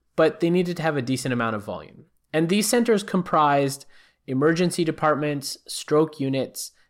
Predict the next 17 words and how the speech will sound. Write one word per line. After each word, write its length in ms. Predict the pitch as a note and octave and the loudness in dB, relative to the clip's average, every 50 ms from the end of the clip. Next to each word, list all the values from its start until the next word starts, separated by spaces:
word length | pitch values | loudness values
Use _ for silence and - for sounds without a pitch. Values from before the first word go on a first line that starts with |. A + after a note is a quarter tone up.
| _ - B2 | _ -10 -2
day 200 | C3 C#3+ D3 D3 | 0 0 0 0
clinics, 480 | - - C#3 B2+ B2 B2 B2 - - - | -2 -2 -2 -2 -2 -2 -4 -8 -12 -10
and 200 | - A#2+ A#2 A#2 - | -8 -8 -8 -6 -4
outpatient 540 | - C3 C3 - - - B2 A2+ - G2+ - | -2 -2 -2 -2 -4 -6 -6 -6 -6 -10 -12
clinics. 460 | - - G2+ - - - - - - _ _ _ _ _ _ _ _ _ _ _ _ _ _ _ _ _ _ - | -14 -18 -18 -18 -18 -18 -20 -20 -20 _ _ _ _ _ _ _ _ _ _ _ _ _ _ _ _ _ _ -4
Patients 320 | - G#3+ G3+ A#3+ A3 - | -2 0 2 2 2 4
were 140 | G#3+ G3 F#3 | 4 4 4
enrolled 320 | E3+ D#3 D#3+ E3+ F3 F3 | 4 6 6 6 6 6
in 100 | E3+ D#3+ | 4 2
the 60 | D#3 | 2
study, 340 | C#3 - - D3+ C#3+ C#3+ C#3+ | 0 0 2 2 4 4 4
and 140 | C#3+ C3+ B2 | 2 2 2
data 220 | C#3 C#3 C#3+ D3 | 2 4 4 4
was 180 | C#3+ C#3 C3 - | 4 2 0 -2
collected 800 | - - - C3 B2+ B2+ C3 - - C#3+ B2+ B2 A#2+ A2+ - - | -4 -4 -2 0 0 0 0 0 -2 0 0 0 -2 -4 -8 -2
by, 480 | - A#2+ A#2 A#2 A2+ A2+ A2+ A2 G#2+ G#2 - - - | 2 4 4 4 4 2 2 0 -2 -6 -10 -12 -10
uh, 340 | A#2+ A2+ A2+ A2 G#2+ G#2 G2 | -8 -6 -4 -4 -6 -6 -8